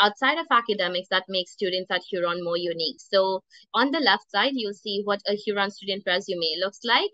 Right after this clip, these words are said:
And on the bottom is what most university resumes look like. So Huron really allows students to have a plethora of opportunities to choose from for their outside academic wo-, work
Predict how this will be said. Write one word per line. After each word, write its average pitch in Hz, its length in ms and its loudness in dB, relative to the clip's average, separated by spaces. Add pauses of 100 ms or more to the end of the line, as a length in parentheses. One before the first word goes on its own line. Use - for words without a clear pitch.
And 202 100 2
on 196 180 0
the 202 80 -6
bottom 190 360 0
is 202 160 -10
what 185 240 0
most 208 300 -4
university 185 600 -4
resumes 170 600 -2
look 170 180 -4
like. 131 300 -8
So 208 160 2 (300)
Huron 330 340 6
really 285 320 4
allows 185 400 2
students 254 440 -2
to 247 100 -4
have 196 380 4
a 208 80 -4
plethora 202 540 0
of 196 140 -4
opportunities 190 760 -6
to 196 140 -4
choose 170 340 -2
from 277 260 4 (320)
for 247 240 8
their 214 280 6
outside 190 520 4
academic 170 500 -2 (100)
wo-, 170 180 -2 (100)
work 175 240 4